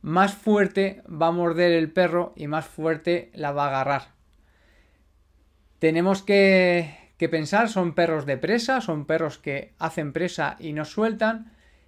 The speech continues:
y el hecho de que la presa se esté moviendo, que en este caso es la niña, hace y activa en su instinto de que, eh, de morder más fuerte y con más ganas.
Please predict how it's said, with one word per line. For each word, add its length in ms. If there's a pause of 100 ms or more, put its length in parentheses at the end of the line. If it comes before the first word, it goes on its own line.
(120)
y 280
el 120
hecho 240
de 160
que 100
la 180
presa 280
se 140
esté 220
moviendo, 540
que 100
en 80
este 200
caso 320
es 160
la 140
niña, 300 (920)
hace 460
y 160
activa 400
en 40
su 120
instinto 680
de 320
que, 380 (260)
eh, 640
de 120
morder 420
más 280
fuerte 680 (760)
y 140
con 160
más 220
ganas. 480